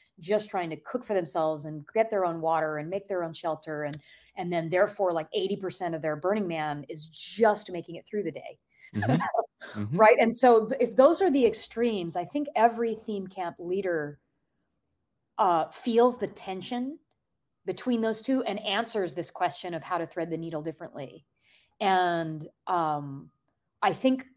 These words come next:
Speaker 1: how I approach the conversation is, um, I wanna create an environment with my fellow council members and co-leads and campers that is optimized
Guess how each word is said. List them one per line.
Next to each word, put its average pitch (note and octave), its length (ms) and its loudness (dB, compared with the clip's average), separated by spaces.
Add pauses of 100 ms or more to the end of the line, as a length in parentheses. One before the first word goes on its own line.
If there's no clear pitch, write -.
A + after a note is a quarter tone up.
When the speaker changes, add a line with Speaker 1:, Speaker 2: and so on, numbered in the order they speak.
(260)
Speaker 1:
how - 400 4
I A3 200 8
approach G#3 600 0 (120)
the F#3+ 80 -8
conversation C#3+ 960 -8 (760)
is, E3+ 760 2 (120)
um, D3+ 560 -2 (300)
I A3 180 12
wanna A#3+ 220 6
create G3 380 0
an F#3 120 -4
environment E3+ 880 -4 (520)
with G3+ 300 0
my F#3+ 140 -2
fellow E3 640 2
council F#3 400 -4
members E3 400 -6
and D#3 120 -12
co-leads F3 840 -4
and D#3+ 280 -12
campers D3+ 800 -4 (520)
that F3+ 240 4
is E3+ 160 -4 (120)
optimized F3+ 880 2